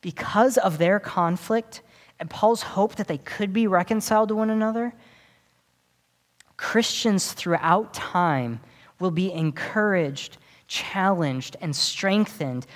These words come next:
to seek gospel reconciliation with one another. God has used their one conflict to end thousands, if not millions, of other ones.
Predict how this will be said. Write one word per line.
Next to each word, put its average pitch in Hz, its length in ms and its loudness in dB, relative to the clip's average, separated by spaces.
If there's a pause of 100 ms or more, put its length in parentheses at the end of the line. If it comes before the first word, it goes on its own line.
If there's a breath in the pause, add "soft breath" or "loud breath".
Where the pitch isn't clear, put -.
(120 loud breath)
to 190 100 0
seek 190 320 -2
gospel 175 440 4
reconciliation 139 920 -4
with 117 160 -14
one 120 160 -8
another. 117 480 -12 (720 soft breath)
God 208 320 2
has 185 300 0
used 151 640 0 (320 soft breath)
their 185 400 2
one 175 580 2
conflict 202 1080 -2 (1120)
to 190 340 -4
end 156 500 2 (160)
thousands, 160 840 0 (120)
if 190 160 -2
not 196 240 4
millions, 165 720 2
of 156 200 0
other 147 220 0
ones. 110 460 -10